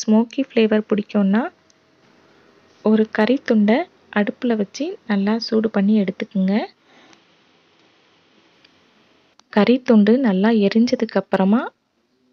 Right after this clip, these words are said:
இந்த கறி துண்டை எடுத்து ஒரு சின்ன கிண்ணத்துல வச்சிருங்க. அப்பதான் இந்த smoky flavor நமக்கு நல்லா கிடைக்கும். சிக்கனுக்கு நடுவுல இந்த கிண்ணத்தை வச்சுட்டு இதுக்கு மேல ஒரு spoon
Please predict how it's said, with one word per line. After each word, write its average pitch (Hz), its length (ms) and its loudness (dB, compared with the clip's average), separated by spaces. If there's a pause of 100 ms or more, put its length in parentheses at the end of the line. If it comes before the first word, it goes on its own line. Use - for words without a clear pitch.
(140)
இந்த 196 180 2 (300)
கறி 202 160 0 (120)
துண்டை 202 260 0 (560)
எடுத்து 214 260 -6 (120)
ஒரு 208 120 0 (140)
சின்ன 208 220 2 (100)
கிண்ணத்துல 202 420 -2
வச்சிருங்க. 185 380 -4 (260)
அப்பதான் 214 320 -2
இந்த 208 180 0
smoky 220 440 -2
flavor 208 420 -2
நமக்கு 190 320 -2
நல்லா 190 220 -2 (120)
கிடைக்கும். 196 440 -2 (1700)
சிக்கனுக்கு 262 560 0 (140)
நடுவுல 202 360 0 (220)
இந்த 202 140 2 (100)
கிண்ணத்தை 208 460 -2
வச்சுட்டு 220 340 -6 (220)
இதுக்கு - 300 -6
மேல 208 280 0 (180)
ஒரு 233 220 0
spoon 226 320 0